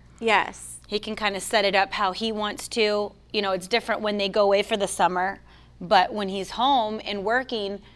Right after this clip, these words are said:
Speaker 2: he can be with his children more. He can be with his wife more. He, you know, he can set his own time. He pushes himself to, to work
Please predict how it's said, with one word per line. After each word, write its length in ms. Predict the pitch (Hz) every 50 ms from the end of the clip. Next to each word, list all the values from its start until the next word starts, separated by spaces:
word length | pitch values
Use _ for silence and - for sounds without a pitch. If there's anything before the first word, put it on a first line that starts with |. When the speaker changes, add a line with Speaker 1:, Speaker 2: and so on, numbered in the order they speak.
| - - -
Speaker 2:
he 180 | - - 233 220
can 200 | - 233 214 190
be 140 | 220 220
with 160 | 214 208 208 -
his 160 | 190 170 -
children 480 | - - 247 269 269 254 269 262 254
more. 440 | 254 247 254 254 247 254 254 254 247 - - - - - - -
He 120 | - 214 202
can 160 | - 202 185
be 100 | 180 190
with 120 | 175 175 180
his 140 | 180 170 165
wife 400 | 175 202 226 247 254 247 - -
more. 540 | 254 247 247 247 247 240 240 240 240 233 - - - - - - - _
He, 320 | - - 220 226 208 - - - - - -
you 100 | 240 240
know, 180 | 226 190 180 175
he 200 | 190 - 240 233
can 180 | - 254 220
set 300 | 196 - - 226 220 196
his 180 | - 214 226 208
own 220 | 220 214 214 208
time. 340 | 202 - 240 269 277 233 214
He 120 | 202 226 214
pushes 420 | - - 269 262 - 277 254 208
himself 880 | 208 196 196 - - - 269 311 302 226 196 214 226 - - - - - - - - - - - - - - - - - - - - -
to, 320 | - 254 240 226 220 - - -
to 160 | - 240 214
work 580 | 196 180 220 262 302 294 240 226 226 - -